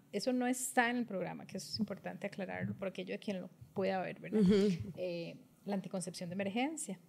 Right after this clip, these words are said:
Speaker 1: que también es un gran avance. Costa Rica ya la tiene, la tiene dispuesta.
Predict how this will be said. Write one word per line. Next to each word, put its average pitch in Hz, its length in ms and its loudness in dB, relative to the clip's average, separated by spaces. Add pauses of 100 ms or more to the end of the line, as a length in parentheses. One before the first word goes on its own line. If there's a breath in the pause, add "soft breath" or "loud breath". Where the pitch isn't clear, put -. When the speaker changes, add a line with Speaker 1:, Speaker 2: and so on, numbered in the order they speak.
Speaker 1:
que 196 100 0
también 175 280 -4
es 185 160 -6
un 220 40 0
gran 208 220 2
avance. 214 600 2 (160)
Costa 185 260 -2
Rica 175 220 -2
ya 202 140 -2
la 190 100 -2
tiene, 233 320 0
la 190 80 -2
tiene 175 240 -4
dispuesta. - 600 -6